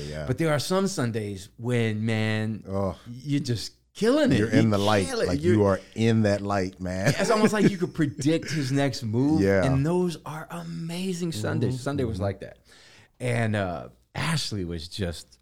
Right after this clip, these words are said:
Speaker 2: oh, man. And I was just like, "Oh, my goodness," you know. And you,
Speaker 1: Yeah.
Speaker 2: and the way Michelle brought her up and had, had her pray, oh, just out of
Speaker 1: All
Speaker 2: nowhere.
Speaker 1: spontaneous,
Speaker 2: All
Speaker 1: man.
Speaker 2: of
Speaker 1: Like,
Speaker 2: it,
Speaker 1: I mean,
Speaker 2: all
Speaker 1: that's,
Speaker 2: of
Speaker 1: that's
Speaker 2: it.
Speaker 1: just totally led.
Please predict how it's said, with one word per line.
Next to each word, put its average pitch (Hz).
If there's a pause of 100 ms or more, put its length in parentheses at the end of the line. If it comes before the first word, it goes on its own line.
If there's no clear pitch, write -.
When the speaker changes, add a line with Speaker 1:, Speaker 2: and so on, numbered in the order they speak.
Speaker 2:
oh, 156
man. 120
And 139
I 151
was 165
just 156
like, 147
"Oh, 277
my -
goodness," 277
you -
know. -
And 156
you, 175
Speaker 1:
Yeah. 160
Speaker 2:
and 131
the 127
way 139
Michelle 123
brought 110
her 104
up 113
and 95
had, 104 (280)
had 131
her 110
pray, 127
oh, 139
just 160
out 143
of 135
Speaker 1:
All 127
Speaker 2:
nowhere. 127
Speaker 1:
spontaneous, 98
Speaker 2:
All -
Speaker 1:
man. -
Speaker 2:
of 185
Speaker 1:
Like, 85
Speaker 2:
it, 90
Speaker 1:
I 87
mean, 90
Speaker 2:
all 90
Speaker 1:
that's, 123
Speaker 2:
of 120
Speaker 1:
that's 98
Speaker 2:
it. -
Speaker 1:
just 110
totally 131
led. 76